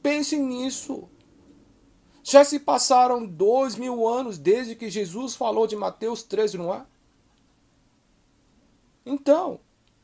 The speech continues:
isso deve se cumprir, certo? Caso contrário, Jesus é um mentiroso e Deus é um mentiroso também. Antes de Jesus vir a essa terra,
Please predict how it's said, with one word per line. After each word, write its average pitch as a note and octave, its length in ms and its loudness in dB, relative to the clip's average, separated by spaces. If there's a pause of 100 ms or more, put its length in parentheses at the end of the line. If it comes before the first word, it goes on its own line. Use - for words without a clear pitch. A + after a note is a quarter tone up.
(140)
isso D4+ 320 2
deve D4 340 4
se F4+ 160 2
cumprir, D4 460 -2
certo? E4 420 -2 (880)
Caso D4+ 340 6
contrário, A#3 680 2
Jesus A3+ 540 -2
é C#4+ 60 2
um C#4+ 60 -2
mentiroso C4+ 600 0
e G3+ 60 -6
Deus C4+ 400 -4
é D#4+ 60 -2
um D#4 40 -4
mentiroso C#4 480 -4
também. D4 520 -4 (1500)
Antes C#4+ 400 4
de A3 60 -8
Jesus G3 400 -4
vir B3 320 -2
a G#3+ 60 4
essa E3+ 240 0
terra, E3+ 580 -2